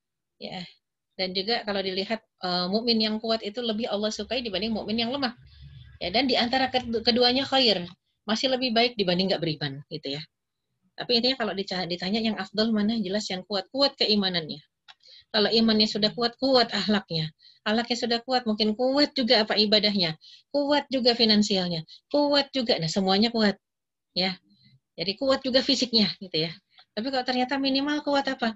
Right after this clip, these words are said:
Kuat akidahnya, keimanannya, dan kuat ukhuwahnya, persaudaraannya, itu sudah cukup. Ya, dan yang terakhir,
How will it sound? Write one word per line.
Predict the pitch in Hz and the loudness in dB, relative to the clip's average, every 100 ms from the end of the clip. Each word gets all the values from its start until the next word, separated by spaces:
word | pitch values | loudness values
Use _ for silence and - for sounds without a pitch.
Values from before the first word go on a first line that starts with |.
| - _ | -8 _
Kuat | - 247 254 254 233 _ _ _ _ - | -2 0 4 2 0 _ _ _ _ -6
akidahnya, | 190 202 202 185 180 202 269 - - _ - | -2 2 2 2 2 2 0 -8 -20 _ -4
keimanannya, | 165 196 190 175 165 220 - - | 0 2 2 0 0 -2 -4 -8
dan | 175 190 196 | -4 -2 0
kuat | 185 269 - - - | 2 0 -2 -14 -8
ukhuwahnya, | - - 226 208 190 185 180 | -4 2 4 4 2 -2 -2
persaudaraannya, | 190 185 175 170 175 190 233 226 | -4 -4 0 0 0 -2 -2 -4
itu | |
sudah | - 190 180 | -4 -2 -2
cukup. | - - - - - _ _ _ _ _ _ _ _ | -4 -6 -10 -12 -20 _ _ _ _ _ _ _ _
Ya, | - 175 170 196 | -16 -14 -4 0
dan | 233 | 2
yang | 240 240 | 2 0
terakhir, | 233 220 214 - 285 | 0 0 -2 0 0